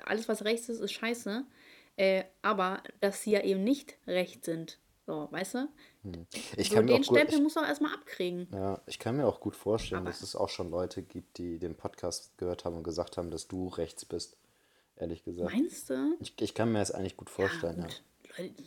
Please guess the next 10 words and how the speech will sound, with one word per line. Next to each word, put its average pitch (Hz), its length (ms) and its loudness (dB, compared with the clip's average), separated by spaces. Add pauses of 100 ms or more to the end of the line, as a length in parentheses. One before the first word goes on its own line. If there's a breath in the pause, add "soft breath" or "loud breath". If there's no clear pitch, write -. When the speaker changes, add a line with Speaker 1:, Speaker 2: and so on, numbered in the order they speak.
(200)
Speaker 1:
die 175 100 -10
Leute 233 220 0
sind 277 100 4
halt 196 240 -2
dumm 190 220 0
so. 170 240 -6 (320 loud breath)
Speaker 2:
Hm. 202 160 0
Speaker 1:
Natürlich. 180 480 4 (280 soft breath)
Die, 202 140 -4
natürlich, 233 560 -2